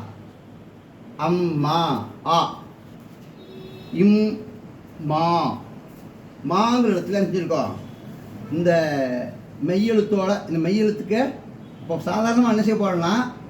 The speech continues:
இது பாருங்க, இது என்ன எழுத்து? இம்மு இல்லையா? இது இம்மு. அப்ப இம்முங்கிற போது அம்மாங்கிற எழுத்துக்கு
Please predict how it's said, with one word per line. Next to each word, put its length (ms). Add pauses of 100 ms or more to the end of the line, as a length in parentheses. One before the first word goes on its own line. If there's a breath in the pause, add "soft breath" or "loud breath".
(640)
இது 120
பாருங்க, 340 (540)
இது 160
என்ன 160
எழுத்து? 260 (880)
இம்மு 240 (180)
இல்லையா? 280 (1300)
இது 120 (140)
இம்மு. 220 (1900)
அப்ப 140 (120)
இம்முங்கிற 420
போது 180 (140)
அம்மாங்கிற 420
எழுத்துக்கு 360